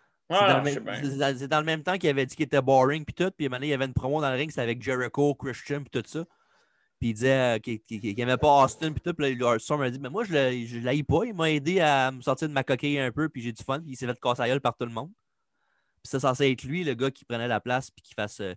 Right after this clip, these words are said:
Speaker 1: je pense pas qu'il aurait été comme Shawn Michaels, je pense pas qu'il aurait été le gars qui aurait survécu quatre lutteurs, euh, un contre un, là.
Speaker 2: Non, mais,
Speaker 1: Mais
Speaker 2: pff, là, j'ai
Speaker 1: c'est
Speaker 2: toujours eu de la
Speaker 1: fou,
Speaker 2: misère
Speaker 1: comment
Speaker 2: avec, euh, avec Lance Storm, fait que c'est peut-être
Speaker 1: Ouais.
Speaker 2: pour ça que ça me fait pas grand-chose, là, mais
Speaker 1: Ouais.
Speaker 2: ouais.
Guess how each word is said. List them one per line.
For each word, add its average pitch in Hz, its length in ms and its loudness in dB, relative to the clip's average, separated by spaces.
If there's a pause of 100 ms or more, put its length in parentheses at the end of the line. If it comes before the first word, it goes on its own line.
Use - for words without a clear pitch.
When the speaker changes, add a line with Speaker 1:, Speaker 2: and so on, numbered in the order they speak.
(220)
Speaker 1:
je - 80 -10
pense 156 140 2
pas 220 60 6
qu'il 214 80 8
aurait 160 100 6
été 147 180 0
comme 139 200 -2
Shawn 135 180 -2
Michaels, 120 320 0
je - 40 -12
pense 131 120 -12
pas 170 80 -8
qu'il 156 100 -6
aurait 135 80 -4
été 139 120 -6
le 131 120 0
gars 131 120 -2
qui 135 100 -6
aurait 110 100 -4
survécu 120 420 -6
quatre - 220 -6
lutteurs, 123 280 -4
euh, 101 320 -4
un 113 100 -4
contre 107 260 -6
un, 156 140 -10
là. 185 80 -14 (640)
Speaker 2:
Non, 165 240 2
mais, 131 460 -2 (180)
Speaker 1:
Mais 107 140 -2
Speaker 2:
pff, - 180 -16
là, 147 200 -4
j'ai 127 100 -14
Speaker 1:
c'est - 60 -16
Speaker 2:
toujours 170 260 6
eu 196 40 8
de 185 60 2
la 160 80 6
Speaker 1:
fou, 139 80 0
Speaker 2:
misère 143 180 6
Speaker 1:
comment 151 140 8
Speaker 2:
avec, 127 380 2
euh, 113 480 2
avec 117 220 -2
Lance 113 240 -6
Storm, 120 320 -8
fait 123 140 -4
que - 60 -16
c'est - 80 -20 (100)
peut-être - 140 -2
Speaker 1:
Ouais. - 60 -20
Speaker 2:
pour - 140 -12
ça 131 180 -4
que - 80 -12
ça 120 120 -4
me 113 60 -10
fait 107 140 -8
pas 107 120 -6
grand-chose, 107 500 -12
là, 92 120 -14
mais 170 80 -12
Speaker 1:
Ouais. - 80 -16
Speaker 2:
ouais. 101 80 -18